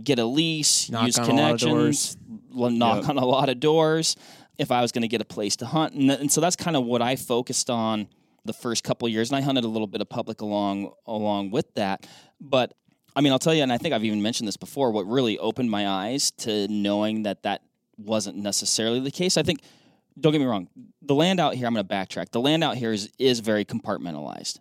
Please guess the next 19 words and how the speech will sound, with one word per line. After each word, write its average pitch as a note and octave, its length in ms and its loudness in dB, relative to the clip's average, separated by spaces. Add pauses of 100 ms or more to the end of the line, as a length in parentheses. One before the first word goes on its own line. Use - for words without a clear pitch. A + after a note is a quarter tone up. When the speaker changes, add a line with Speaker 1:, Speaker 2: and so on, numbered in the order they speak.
(100)
Speaker 1:
There A2 140 0
Speaker 3:
Yeah. A2 80 0
Speaker 1:
is A2+ 180 0
a B2 40 -2
lot G#2+ 280 0
of G2+ 160 -4
private F#2+ 380 -4
land G2 260 -4
ownership. F2+ 540 -8 (360)
Um, G2+ 360 0
I - 40 -2
think A2 200 -8
there's G#2 160 -4
other G#2+ 140 -2
states - 320 -4
that G#2+ 140 -4
are F#2 40 -6
similar G#2+ 440 0
to F#2+ 280 -4